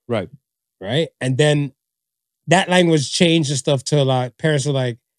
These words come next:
Speaker 2: "Well, I'm not forcing my kid to do school, or I'm not forcing my kid to get straight A's," or, you know what I'm saying?
Speaker 1: Right.
Speaker 2: So, like, I don't know what's being pushed anymore pertaining to the things. Now, <clears throat> certain jobs and stuff have, like, a, uh,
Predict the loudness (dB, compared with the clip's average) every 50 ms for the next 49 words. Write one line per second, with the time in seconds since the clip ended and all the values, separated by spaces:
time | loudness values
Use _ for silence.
0 | _ _ _ _ _ _ _ _ _ _ _ _ _ _ _ _ _ 0 2 4
1 | 4 4 2 0 2 2 2 2 2 2 0 0 0 -2 -2 -2 -2 -2 -2 -2
2 | -2 -2 -2 0 -2 -4 -6 -10 _ _ -12 -6 -2 -2 0 0 -2 -4 -2 0
3 | 2 2 2 0 0 -2 -2 -2 0 -2 -4 -4 -8 _ _ _ _ _ 0 0
4 | 2 2 2 0 -2 0 0 0 0 0 0 -2 -2 -2 -2 -4 -4 -2 0 0
5 | 0 2 2 2 2 2 2 0 0 0 -2 -2 -4 -4 -6 -2 2 4 4 4
6 | 4 2 0 0 0 -2 0 -2 -2 -2 -2 0 2 4 4 4 2 2 2 4
7 | 4 4 6 4 4 4 4 2 2 2 2 2 2 0 -2 -2 -2 -2 -2 -4
8 | _ _ -2 -2 0 0 0 -2 0 -2 -2 -2 -4 -4 -4 -2 -2 -2 -2 -4
9 | -6 -6 -6 -4 -2 -2 -2 -4 -6 -6 -4 -2 0 0 0 -2 -4 -6 -8 _
10 | _ _ _ _ _ _ _ _ _ _ 0 2 2 2 2 0 -4 -8 _ _
11 | _ _ _ _ _ _ _ _ _ _ _ _ _ -8 -4 2 2 2 2 2
12 | -2 -2 0 2 2 2 4 2 0 -2 -2 -2 -2 -2 -2 0 0 0 -2 -2
13 | -2 -4 -4 -4 -6 -8 -6 -6 -8 -6 -6 -6 -6 -6 -6 -6 -8 -8 -8 -8
14 | -8 -8 -8 -10 -10 -12